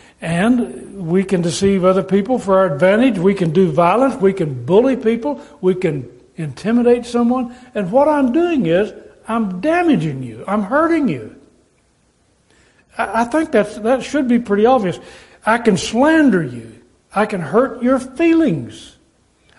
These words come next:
I can tell things about you that are not true. I can hurt your reputation. I can hurt you. What Jesus said was,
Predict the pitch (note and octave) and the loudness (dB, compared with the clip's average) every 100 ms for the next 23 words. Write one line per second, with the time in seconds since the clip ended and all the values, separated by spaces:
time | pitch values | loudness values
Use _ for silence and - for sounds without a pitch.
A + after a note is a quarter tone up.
0 | - G#3+ G#3+ F3+ G#3 B3+ B3+ B3+ A#3+ A3 | -4 -4 -2 -4 2 2 4 2 2 2
1 | A3 A#3 A#3+ C4 B3 A#3 A3+ A#3+ A#3 - | 2 2 0 -2 -2 -2 -2 -2 -4 -4
2 | C4+ - - - A3 A#3+ F#3 A3+ A3+ A3+ | -4 -6 -14 -4 -2 -2 0 0 0 0
3 | A#3 A#3+ A#3+ A#3+ B3+ B3 D#3+ B2 - _ | 2 2 0 -2 -2 -2 -6 -14 -18 _
4 | - A3+ C#4 B3+ F3 D#3+ B3+ F4 F4 F3 | -2 0 2 0 0 2 2 2 -2 -10
5 | D3 G#2+ - _ _ _ _ _ - C4+ | -12 -12 -20 _ _ _ _ _ 0 0
6 | G#3 G3 E4 D#4+ C4 - F#3+ E3+ D#3 F3 | 2 4 4 4 0 2 2 2 2 2
7 | A#3 | 0